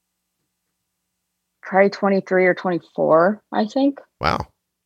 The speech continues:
Speaker 1: And I started taking, I didn't see an endocrinologist until that time. Uh, I saw just my family care doctor. Uh,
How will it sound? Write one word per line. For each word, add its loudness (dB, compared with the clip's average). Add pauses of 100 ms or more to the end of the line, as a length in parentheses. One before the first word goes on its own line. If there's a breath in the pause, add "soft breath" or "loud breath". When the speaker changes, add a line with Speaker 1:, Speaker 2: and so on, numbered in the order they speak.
(440)
Speaker 1:
And 2
I 2
started 2
taking, -2
I 2
didn't 4
see 0
an 4
endocrinologist 0
until -8
that -6
time. -6 (100)
Uh, -8
I -4
saw -8
just -10
my -4
family -6
care -6
doctor. -4 (840)
Uh, 2